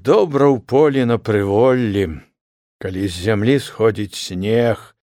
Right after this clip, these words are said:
захапляўся Лабановіч веснавым прасторам зямлі. «Вось бачыш, а ты не хацеў ісці», — азваўся Янка. Вярсты праз тры вандроўнікі выйшлі на другую дарогу.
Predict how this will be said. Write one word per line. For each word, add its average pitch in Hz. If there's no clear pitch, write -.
захапляўся 104
Лабановіч 101
веснавым 104
прасторам 104
зямлі. 87
«Вось 139
бачыш, 175
а 131
ты 208
не 190
хацеў 185
ісці», — 135
азваўся 110
Янка. 98
Вярсты 175
праз 190
тры 165
вандроўнікі 151
выйшлі 123
на 131
другую 120
дарогу. 107